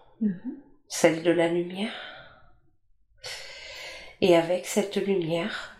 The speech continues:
Speaker 2: elle peut transcender tout ce que son corps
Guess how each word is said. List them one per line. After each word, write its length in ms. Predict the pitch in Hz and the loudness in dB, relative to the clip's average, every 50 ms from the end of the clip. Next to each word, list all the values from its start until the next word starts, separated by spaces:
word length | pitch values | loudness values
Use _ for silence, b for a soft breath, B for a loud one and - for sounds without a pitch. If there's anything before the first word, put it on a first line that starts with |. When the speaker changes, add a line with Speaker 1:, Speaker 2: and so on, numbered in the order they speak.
| - | -6
Speaker 2:
elle 160 | - 175 180 | -4 -4 -2
peut 180 | 180 - 220 214 | 2 4 4 4
transcender 840 | 208 - - - 208 208 - - 214 208 202 - - 185 220 - - - - - - _ _ _ - B B B B B B B B B B B B B B - | 4 0 -4 -4 -4 -2 -2 0 0 0 0 -2 -4 -6 -6 -8 -12 -16 -20 -20 -20 _ _ _ -20 B B B B B B B B B B B B B B 2
tout 200 | - 233 226 233 | 4 4 4 4
ce 180 | 226 - - 214 | 2 2 2 2
que 640 | 208 208 - 208 196 190 185 180 180 180 190 196 202 | 2 2 2 0 2 2 2 0 0 -2 -4 -6 -8
son 300 | - - - 208 190 196 | -8 0 2 2 2 2
corps 720 | 196 - - 196 202 240 - - - - - - - - | 0 0 2 4 2 2 0 -6 -12 -14 -14 -16 -18 -20